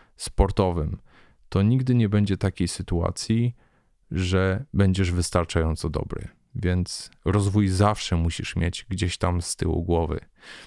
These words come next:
Natomiast nie bierz też pod uwagę, że jeżeli z jakiejś przyczyny nagle przerwiesz swoje treningi,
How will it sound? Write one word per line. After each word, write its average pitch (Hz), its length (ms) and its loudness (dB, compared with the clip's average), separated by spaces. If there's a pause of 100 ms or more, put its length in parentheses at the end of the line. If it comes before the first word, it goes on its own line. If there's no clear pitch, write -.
(220)
Natomiast 110 920 0 (240)
nie 117 260 2
bierz 113 160 0
też - 200 -4
pod 101 180 0
uwagę, 92 500 0
że 87 400 0
jeżeli 90 760 0
z 92 100 -6
jakiejś 90 360 -4
przyczyny 90 580 0 (100)
nagle 87 320 0
przerwiesz 92 420 -2
swoje 85 340 -2
treningi, 90 720 -2